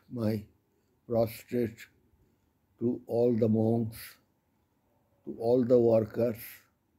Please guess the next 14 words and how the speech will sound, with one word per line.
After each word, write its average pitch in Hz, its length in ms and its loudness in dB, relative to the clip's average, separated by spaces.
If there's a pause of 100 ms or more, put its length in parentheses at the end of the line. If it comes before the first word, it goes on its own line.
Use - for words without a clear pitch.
(540)
there, 117 360 2 (840)
and 123 300 -2
it 113 200 -6
is 107 160 -10
a 110 240 -2 (720)
historical 117 800 0
achievement, 113 800 -2 (720)
and 127 460 -2 (680)
I 120 180 0 (120)
pray 120 380 0 (840)
to 120 260 -4 (960)
God, 110 380 2 (640)
Sri 117 180 -8
Ramakrishna 110 840 -4